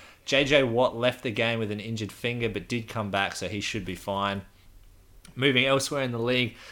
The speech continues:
Stephon Tuitt from the Pittsburgh Steelers, he's got a left arm injury with a suspected torn biceps. If it is a torn biceps, he'll be done for the year.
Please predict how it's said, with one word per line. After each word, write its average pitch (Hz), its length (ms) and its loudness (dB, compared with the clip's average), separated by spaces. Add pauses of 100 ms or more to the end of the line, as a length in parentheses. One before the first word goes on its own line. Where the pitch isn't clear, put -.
(140)
Stephon 147 420 0
Tuitt 151 400 4
from 135 140 -8
the 117 80 -6
Pittsburgh 135 480 -2
Steelers, 135 400 -2
he's 139 180 -2
got 143 100 -4
a 127 40 -4
left 123 360 -2
arm 117 300 -2
injury 110 380 -2
with 101 160 -2
a 101 40 -4
suspected - 720 -4
torn 110 340 -6
biceps. 117 600 -2
If 117 160 -10
it 101 60 -8
is 117 240 -4
a 110 40 -6
torn 113 300 -4
biceps, 104 500 0
he'll 127 160 -2
be 113 120 -2
done 104 260 -4
for 101 120 -10
the 95 100 -8
year. 95 340 -6